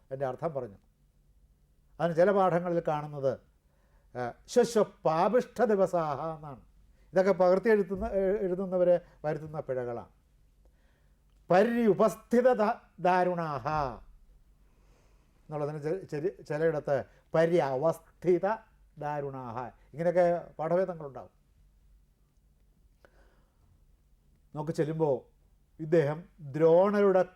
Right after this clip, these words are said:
കളിമൺ പ്രതിമ ഉണ്ടാക്കിയിട്ട് ആ കളിമൺ പ്രതിമയുടെ മുമ്പിൽ വിളക്ക് വെച്ച്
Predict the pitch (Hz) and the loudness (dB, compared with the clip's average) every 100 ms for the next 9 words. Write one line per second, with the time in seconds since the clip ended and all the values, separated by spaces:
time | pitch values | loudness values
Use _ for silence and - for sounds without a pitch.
0 | _ 139 139 170 180 175 165 156 151 139 | _ -2 0 0 -4 -2 -4 -4 -8 -10
1 | 117 120 120 120 - 104 - _ _ _ | -8 -8 -8 -14 -12 -14 -16 _ _ _
2 | _ _ _ _ _ _ _ _ _ _ | _ _ _ _ _ _ _ _ _ _
3 | _ - 175 185 151 180 214 185 170 160 | _ -6 -2 0 2 2 0 0 0 0
4 | 151 143 131 147 123 123 127 147 110 - | -2 -6 -6 -6 -4 -6 -6 -8 -12 -14